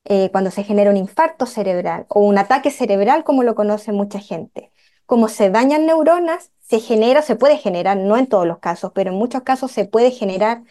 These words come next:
una demencia, producto de la muerte neuronal. Entonces, como hay partes del cerebro que dejan de funcionar bien,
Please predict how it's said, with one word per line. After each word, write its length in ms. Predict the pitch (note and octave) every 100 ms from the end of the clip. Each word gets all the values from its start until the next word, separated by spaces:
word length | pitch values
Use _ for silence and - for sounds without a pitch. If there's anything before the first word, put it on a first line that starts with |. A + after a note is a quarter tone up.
| _ _
una 300 | - A3+ G#3+
demencia, 500 | F#3+ F3+ E3+ D#3 -
producto 480 | G#3 G#3 C4 D#4 E4
de 100 | D4+
la 140 | B3 G#3+
muerte 440 | G#3+ B3+ C4+ C4
neuronal. 600 | A#3+ A3 G3 F#3 E3 - - _ _
Entonces, 280 | - A#3 -
como 180 | G3
hay 120 | G#3 A#3
partes 380 | C4+ C4+ C4
del 120 | G#3+ G#3
cerebro 440 | G#3 G3 F3+ E3+
que 140 | D3+
dejan 360 | C3 G#3 A3 B3+
de 100 | B3
funcionar 540 | C4 B3+ C4 B3+ C4
bien, 240 | B3+ D#4+